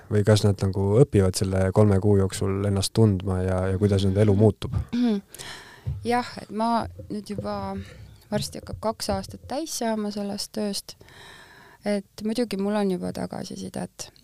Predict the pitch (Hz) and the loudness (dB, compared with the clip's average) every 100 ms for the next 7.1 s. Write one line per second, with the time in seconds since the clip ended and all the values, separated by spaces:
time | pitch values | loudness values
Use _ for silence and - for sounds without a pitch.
0 | 240 202 196 190 208 233 240 233 208 202 | -8 -6 -6 -4 -2 2 2 2 0 0
1 | 196 190 185 185 - _ _ - - - | -2 -2 -2 -4 -10 _ _ -20 -20 -20
2 | _ _ - 208 208 202 240 - 226 208 | _ _ -6 -2 -2 -2 -4 -4 -4 -4
3 | 214 226 247 254 190 190 220 240 214 208 | -4 -2 -2 -2 -6 -4 2 2 0 -4
4 | 202 180 180 - - 196 190 - - 180 | -2 -2 -6 -8 -4 -2 -2 -6 -10 -8
5 | - 180 180 - - - - _ _ _ | -8 -8 -6 -8 -12 -16 -18 _ _ _
6 | - 190 190 180 180 180 180 180 180 - | -8 -6 -4 -4 -6 -4 -6 -6 -6 -8